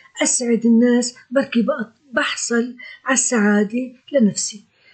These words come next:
يا ريت تشوفوه، رح تحبوه، وبس تشوفوا اللينك تبعه بتتابعوه.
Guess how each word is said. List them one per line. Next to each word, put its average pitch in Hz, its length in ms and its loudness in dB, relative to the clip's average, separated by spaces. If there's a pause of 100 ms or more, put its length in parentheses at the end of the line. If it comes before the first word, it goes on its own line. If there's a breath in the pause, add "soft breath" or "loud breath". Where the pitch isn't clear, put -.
(720 soft breath)
يا 311 140 6
ريت 277 220 -4
تشوفوه، 226 460 -4
رح 233 140 0
تحبوه، 208 540 0 (280 loud breath)
وبس 285 240 0
تشوفوا 240 440 -2
اللينك 254 580 2
تبعه 262 440 0
بتتابعوه. 190 540 -6